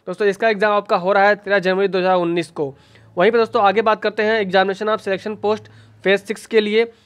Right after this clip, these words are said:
उसका दोस्तों आपको जो एग्जाम होने वाला था मैट्रिकुलेशन लेवल और हायर सेकेंडरी लेवल और ग्रेजुएशन लेवल का, इसका एग्जाम दोस्तों आपका सोलह जनवरी दो हज़ार उन्नीस से लेकर अठारह जनवरी दो हज़ार उन्नीस तक होगा और सत्रह जनवरी दो हज़ार उन्नीस से लेकर अठारह एक दो हज़ार उन्नीस तक होगा।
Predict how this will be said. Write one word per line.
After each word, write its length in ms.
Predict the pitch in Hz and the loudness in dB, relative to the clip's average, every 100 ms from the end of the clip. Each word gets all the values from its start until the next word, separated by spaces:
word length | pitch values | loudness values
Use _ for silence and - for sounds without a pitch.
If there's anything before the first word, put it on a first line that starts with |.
| _ - | _ -18
उसका 200 | 175 220 | -6 -4
दोस्तों 240 | 214 208 | -2 -2
आपको 140 | 214 214 | -2 0
जो 100 | 214 | 0
एग्जाम 320 | 185 190 208 | 2 2 2
होने 180 | 196 208 | 0 0
वाला 160 | 208 | 0
था 100 | 214 | -2
मैट्रिकुलेशन 600 | 208 196 196 190 196 185 208 | -2 -2 -4 -6 -6 -4 -4
लेवल 280 | 208 220 | -2 -4
और 160 | 185 185 | -2 -2
हायर 280 | 170 180 208 | 0 0 0
सेकेंडरी 360 | 185 185 190 214 | -2 -6 -4 -2
लेवल 300 | 214 220 226 _ _ - | 0 -2 -6 _ _ -8
और 80 | |
ग्रेजुएशन 380 | 175 180 185 196 | -4 -2 -2 0
लेवल 280 | 185 175 165 | 0 2 0
का, 180 | 160 143 _ _ - | -2 -4 _ _ -8
इसका 260 | 190 185 226 | -6 0 2
एग्जाम 300 | 214 220 220 | 2 0 0
दोस्तों 200 | 214 220 | -2 -2
आपका 100 | 214 | -4
सोलह 200 | 196 208 | 0 0
जनवरी 240 | 202 208 | 2 0
दो 80 | 202 | 2
हज़ार 140 | 202 | 2
उन्नीस 340 | 190 185 208 208 | 2 0 -2 -2
से 80 | 202 | -2
लेकर 300 | 202 208 214 | 0 0 -2
अठारह 400 | 180 - 170 196 | -4 -4 -2 0
जनवरी 260 | 190 196 | 0 -2
दो 80 | 190 | -2
हज़ार 140 | 190 180 | 0 0
उन्नीस 260 | 185 202 | -2 -4
तक 100 | 208 | -6
होगा 300 | 196 196 214 220 _ _ _ - | -4 0 0 0 _ _ _ -4
और 100 | 175 | -4
सत्रह 300 | 180 180 214 | -2 -4 -2
जनवरी 200 | 208 214 | 0 0
दो 80 | 196 | 2
हज़ार 140 | 202 | 2
उन्नीस 260 | 202 214 208 | 2 0 -4
से 120 | 214 190 190 - | -8 -6 -8 -6
लेकर 280 | 180 202 208 | -4 0 0
अठारह 320 | 196 180 190 | -2 0 0
एक 140 | 196 | 0
दो 60 | 185 | 0
हज़ार 160 | 190 190 | 0 0
उन्नीस 260 | 190 196 | -2 -4
तक 100 | 202 | -6
होगा। 280 | 196 196 214 | -4 0 0